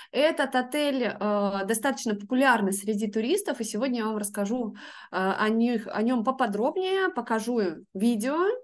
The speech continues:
чтобы вам было более наглядно, э, видна информация. Сейчас я поделюсь экраном. Так, демонстрация экрана.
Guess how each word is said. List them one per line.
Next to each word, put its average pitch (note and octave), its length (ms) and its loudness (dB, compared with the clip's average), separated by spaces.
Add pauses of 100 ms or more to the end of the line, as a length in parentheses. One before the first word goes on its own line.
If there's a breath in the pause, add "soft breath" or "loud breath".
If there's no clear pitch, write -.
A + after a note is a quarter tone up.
чтобы A3 360 -2
вам B3+ 220 4
было A#3+ 160 2
более A#3 300 0
наглядно, G#3+ 640 0 (500 loud breath)
э, F#3+ 460 2
видна G#3+ 280 0
информация. A3+ 580 0
Сейчас B3 280 -4
я A3 80 -4
поделюсь G#3+ 480 -2
экраном. G3+ 680 -6 (220)
Так, F3+ 340 -10
демонстрация F#3+ 840 -10
экрана. G3+ 640 -6